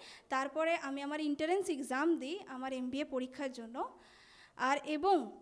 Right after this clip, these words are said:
ওখানেও বিশেষ কৃপায় সন্ত রামপালজি মহারাজের বিশেষ কৃপায় আমার আর্মি ইনস্টিটিউটে হলো চান্স হয়, সিলেক্ট হই আমি, এবং আমার পড়াশোনা এখনও কন্টিনিউ চলছে।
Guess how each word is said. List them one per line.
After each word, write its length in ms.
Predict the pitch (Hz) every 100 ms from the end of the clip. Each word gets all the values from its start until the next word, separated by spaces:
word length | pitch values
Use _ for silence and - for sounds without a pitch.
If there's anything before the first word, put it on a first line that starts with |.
| - -
ওখানেও 400 | 277 359 427 403
বিশেষ 480 | 302 311 403 453
কৃপায় 460 | - 277 240 208 226 -
সন্ত 180 | 269 285
রামপালজি 480 | 269 269 285 277
মহারাজের 520 | 294 254 262 277 311 277
বিশেষ 480 | 262 - 381 415
কৃপায় 320 | - 269 254 262
আমার 280 | 269 294 -
আর্মি 320 | 277 311 349
ইনস্টিটিউটে 1040 | 339 320 320 320 269 262 - _ 294 339 381 - - - _ _ - 247
হলো 220 | 262 339
চান্স 440 | - 269 269 262
হয়, 160 | 220 220
সিলেক্ট 440 | - 302 349 370 262
হই 220 | 247 233
আমি, 240 | 220 269 440 - - -
এবং 260 | 285 320 392
আমার 200 | 302 311
পড়াশোনা 440 | 302 262 262 311 320
এখনও 240 | 285 330
কন্টিনিউ 480 | 349 247 226 240 277
চলছে। 460 | 269 214 214 -